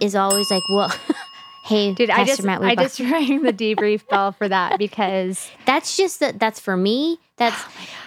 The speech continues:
Speaker 1: there's so many times where
Speaker 2: I've processed with you so many times when I should have been praying. Sorry. <laughs>
Speaker 1: Real confessions with Melanie Tammy. Same,
Speaker 2: <laughs>
Speaker 1: sa-, same for me.
Speaker 2: Yeah.
Speaker 1: I'm not saying that, like, as a, you should be. I'm saying we should be.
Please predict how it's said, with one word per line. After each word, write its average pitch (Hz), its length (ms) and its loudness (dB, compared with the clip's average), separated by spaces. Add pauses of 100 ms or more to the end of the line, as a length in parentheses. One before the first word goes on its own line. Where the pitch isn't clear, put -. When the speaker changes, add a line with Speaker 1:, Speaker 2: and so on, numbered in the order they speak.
Speaker 1:
there's 247 220 2
so 311 180 0
many 311 160 0
times 269 320 -2
where 220 240 2
Speaker 2:
I've 226 140 0
processed 208 500 -2
with 214 140 -6
you 202 100 -2
so 202 220 -6
many 190 160 -6
times 196 320 -10
when 196 100 -12
I - 80 -8
should - 200 -12
have 208 100 -14
been - 180 -12
praying. 220 380 -10
Sorry. 226 460 -2
<laughs> - 1300 -2
Speaker 1:
Real 269 160 4
confessions 196 640 -2
with 175 160 -4
Melanie 165 240 0
Tammy. 180 260 0
Same, 285 600 2
Speaker 2:
<laughs> - 0 -
Speaker 1:
sa-, - 300 -2
same 311 320 -2
for 320 100 -4
me. 311 160 2
Speaker 2:
Yeah. 196 180 -6 (180)
Speaker 1:
I'm 254 140 2
not 349 180 2
saying 226 220 2
that, 220 140 0
like, 202 200 0
as 190 200 0
a, 170 300 2 (340)
you 226 320 2
should 240 240 0
be. 175 300 0
I'm 208 140 -2
saying 196 320 0
we 220 240 0
should 185 300 -2
be. 165 320 -6